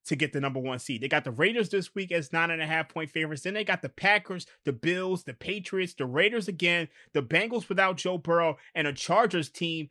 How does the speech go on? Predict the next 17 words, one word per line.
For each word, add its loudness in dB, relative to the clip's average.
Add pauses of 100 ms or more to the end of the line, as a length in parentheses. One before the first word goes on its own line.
(220)
who 2
just 2
lost 0
Joey 4
Bosa -2
and -4
is -6
just -6
banged 2
up, 4 (180)
and, -6 (100)
and -4
Staley's 0
gonna 0
get -4
fired. 2
So 4